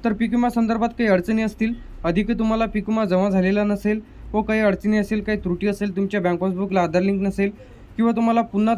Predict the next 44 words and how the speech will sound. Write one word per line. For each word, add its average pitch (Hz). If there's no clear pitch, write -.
तक्रार 220
करून 220
पीक 196
विमा 214
मिळवायचा 196
असेल, 202
तर 254
ते 233
कशाप्रकारे 233
करायचं 226
यावरती 226
डिटेलमध्ये 233
व्हिडिओ 214
आपल्या 190
ओएमटी 185
इन्फॉर्मेशन 214
टेक 208
YouTube 202
चॅनलला 214
अपलोड 196
केलेला 214
आहे. 226
तर 214
लगेच 202
पहा, 247
पीक 214
विमा 240
संदर्भात 233
सर्व 226
नवीन 233
अपडेट्स 202
आणि 196
सर्व 220
व्हिडिओज 196
तुम्हाला 214
आपल्या 214
ओएमटी 196
इन्फॉर्मेशन 220
टेक 208
YouTube 190
चॅनलला 214
बघायला 214
मिळेल. 214
तर 226